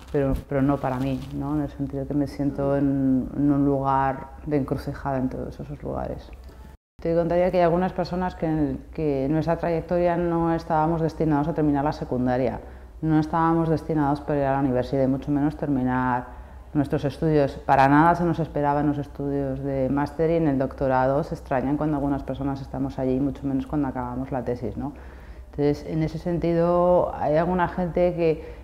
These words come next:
eh, a través del proceso educativo, si quieres, hemos promocionado de clase, sí, en el sentido de que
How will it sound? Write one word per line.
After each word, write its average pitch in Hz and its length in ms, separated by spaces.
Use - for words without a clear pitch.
eh, 139 340
a 135 160
través 139 320
del 160 120
proceso 165 500
educativo, 165 760
si 175 160
quieres, 165 500
hemos 165 180
promocionado 151 1900
de 151 180
clase, 147 420
sí, 147 240
en 165 100
el 156 100
sentido 147 440
de 147 140
que 143 520